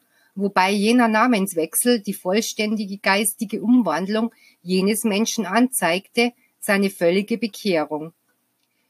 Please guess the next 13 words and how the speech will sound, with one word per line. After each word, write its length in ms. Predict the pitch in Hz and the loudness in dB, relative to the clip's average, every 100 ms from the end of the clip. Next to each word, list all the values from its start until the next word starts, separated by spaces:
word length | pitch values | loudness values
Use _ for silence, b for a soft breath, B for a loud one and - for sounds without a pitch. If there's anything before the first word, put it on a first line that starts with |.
| _ _ _ - | _ _ _ -4
Paulus 560 | 185 175 214 240 - | 2 4 4 4 2
zählte 440 | - 240 233 - 240 | 0 2 2 2 4
nicht 380 | 254 - - | 4 2 -6
zu 100 | - | -4
den 220 | 226 214 208 | 0 0 0
zwölf 320 | 214 196 202 | -2 0 0
Aposteln, 760 | 202 - 190 190 - 180 190 - | -4 -4 -4 -4 -6 -6 -8 -6
er 220 | 190 190 165 | 0 2 4
aß 260 | 180 185 | 2 4
nicht 280 | 208 208 - | 0 0 0
an 120 | 240 | 2
meinem 360 | 226 220 233 226 | 2 2 0 0
Tisch, 380 | 240 220 - | 0 0 -2